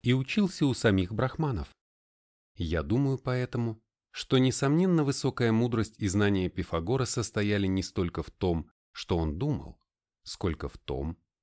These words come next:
чему он научился, то есть были скорее чужие, чем его собственные.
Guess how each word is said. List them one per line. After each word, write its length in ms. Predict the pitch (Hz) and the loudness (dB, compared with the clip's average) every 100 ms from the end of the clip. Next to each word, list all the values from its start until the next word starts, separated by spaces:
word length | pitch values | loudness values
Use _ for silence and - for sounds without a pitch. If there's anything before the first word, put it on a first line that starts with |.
| _ | _
чему 380 | - - 98 92 | -6 0 2 2
он 200 | 98 101 | 2 2
научился, 720 | 110 113 - 143 113 - - - _ _ _ _ _ _ _ | 0 -2 -4 -6 -6 -8 -12 -14 _ _ _ _ _ _ _
то 140 | - 95 | 0 2
есть 220 | 87 76 | 2 -2
были 240 | 78 95 95 | 0 0 0
скорее 420 | - 113 117 113 | -2 -2 -2 -4
чужие, 640 | - 127 123 147 67 - _ _ _ | -6 -6 -4 -4 -6 -10 _ _ _
чем 220 | - 165 | -2 0
его 240 | 131 135 127 | 2 0 -2
собственные. 840 | - 98 - - 64 64 62 - | -2 -4 -4 -12 -12 -12 -14 -18